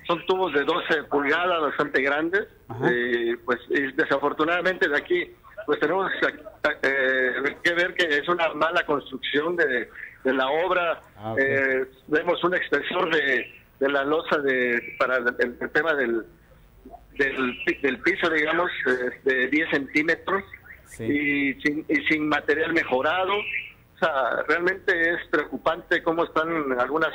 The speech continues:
Speaker 1: obras realizadas en la ciudad y esto es lo que provoca realmente los socavones.
Speaker 2: Oiga,
Speaker 1: Esta
Speaker 2: y
Speaker 1: obra del, no tiene mucho tiempo, y, pero ya, ya tenemos un grave problema.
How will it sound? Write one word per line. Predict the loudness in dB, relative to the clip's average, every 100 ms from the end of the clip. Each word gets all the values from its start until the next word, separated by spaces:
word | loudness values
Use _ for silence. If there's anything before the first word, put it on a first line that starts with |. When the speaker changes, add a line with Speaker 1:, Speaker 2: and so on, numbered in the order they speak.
| 0
Speaker 1:
obras | 2 2
realizadas | 0 0 -2 -2 0
en | 0
la | -2
ciudad | 0 -2 -2 -8 -20 -18 -2
y | 0
esto | 0 0 0
es |
lo | 0
que | -2
provoca | 0 0 0 -2
realmente | -2 0 0 0
los | -2
socavones. | -4 -2 0 2 0 -2 -8 _ _ _ -2
Speaker 2:
Oiga, | 2 4
Speaker 1:
Esta | 4 4
Speaker 2:
y |
Speaker 1:
obra | 4 2 2
del, | 0 0 0
no | 0 0
tiene | 0 2
mucho | 2 0 0
tiempo, | -2 -2 0 2 2
y, | 0 0
pero | 0 2
ya, | 0 -2 -2
ya | -2 0
tenemos | 0 0 0
un |
grave | 0 0
problema. | 0 0 0 -2